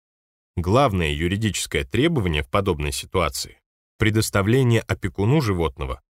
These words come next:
всех фактов, которыми мы располагаем на данный момент, и получение от него полностью осознанного, добровольного согласия. Действуя таким образом, мы можем и помочь этому животному,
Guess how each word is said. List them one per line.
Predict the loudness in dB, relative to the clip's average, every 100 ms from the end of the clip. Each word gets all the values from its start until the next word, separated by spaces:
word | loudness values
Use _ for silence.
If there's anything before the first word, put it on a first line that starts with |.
| _ -12
всех | -4 0 0 0
фактов, | 0 2 2 -2 -2
которыми | 0 0 2 2 4
мы | 4
располагаем | 2 0 -2 0 2 2 2
на | 2
данный | 0 0 0
момент, | 0 0 -2 -8 -20 _ _ _ -6
и |
получение | -2 -2 -2 -2 0 0 0
от | -2 -2
него | 0 0
полностью | 0 0 2 2 0 0 -2 0
осознанного, | 0 0 0 2 2 2 0 -2 -6 _ _ -8
добровольного | 0 2 4 2 2 2 4 4 2
согласия. | 0 -2 -2 -2 -4 -10 -16 _ _ _ _ _ _ _ _ -6
Действуя | 0 2 2 0 -2 -2
таким | -2 -4 -2
образом, | -2 -4 -8 -12 _ _ _ _ -2
мы | 2 4
можем | 4 4 0
и | 0 0
помочь | 2 2 2 0 -2
этому | 0 2 0
животному, | 0 0 -2 -2 -6 -10